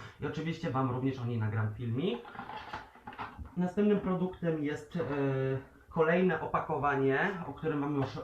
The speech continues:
również nagrywałem filmik. Serum do twarzy z witaminą C z Bielendy. Jak wam obiecałem,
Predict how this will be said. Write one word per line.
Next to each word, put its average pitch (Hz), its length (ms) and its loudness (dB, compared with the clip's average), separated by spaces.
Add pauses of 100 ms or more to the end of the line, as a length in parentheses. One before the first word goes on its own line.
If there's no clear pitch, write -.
również 151 440 -2
nagrywałem 131 540 -2
filmik. 113 440 0 (500)
Serum 170 540 2
do 139 100 0
twarzy 131 540 0
z 107 100 -4
witaminą 117 500 -2
C 110 300 2
z 98 40 -10
Bielendy. 107 580 0 (180)
Jak 139 280 0
wam 139 200 2
obiecałem, 127 680 0